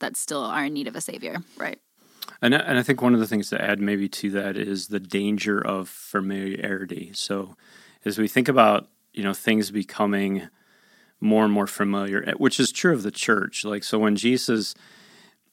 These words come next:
Speaker 3: kinda does his ministry, as you read the Gospels, you see Jesus is really concerned about the individuals, and the crowds often get in the way. So,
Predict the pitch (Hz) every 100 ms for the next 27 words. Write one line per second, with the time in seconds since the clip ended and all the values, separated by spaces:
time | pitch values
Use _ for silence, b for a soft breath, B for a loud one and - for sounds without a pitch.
0 | _ - 123 117 98 107 107 - 92 98
1 | 101 101 - - 98 92 101 101 98 92
2 | 95 95 - 98 92 104 95 - 104 104
3 | 107 131 107 101 101 104 101 98 98 98
4 | 95 92 - - 104 92 90 90 87 92
5 | 98 98 - 110 98 - - 120 123 117
6 | 101 101 98 - 90 101 95 90 87 87
7 | 85 - - 101 _ b b b b b
8 | b b - 104 101 98